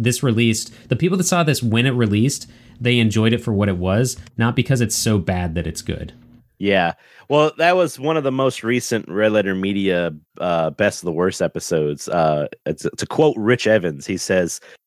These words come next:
Speaker 2: "We are cynical assholes that watch these movies,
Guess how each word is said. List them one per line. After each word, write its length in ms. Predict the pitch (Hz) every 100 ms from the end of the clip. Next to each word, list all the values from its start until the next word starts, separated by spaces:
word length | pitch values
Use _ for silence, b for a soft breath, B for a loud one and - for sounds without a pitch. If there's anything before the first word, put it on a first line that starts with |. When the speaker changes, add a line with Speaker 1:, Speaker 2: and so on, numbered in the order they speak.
| _ _ -
Speaker 2:
"We 260 | 135 247
are 100 | 233
cynical 640 | 170 - - 175 170 160 143
assholes 920 | 110 117 117 - 120 117 113 - - _
that 160 | 107 -
watch 340 | 98 123 131
these 260 | - 120 101
movies, 720 | 101 104 98 101 98 - -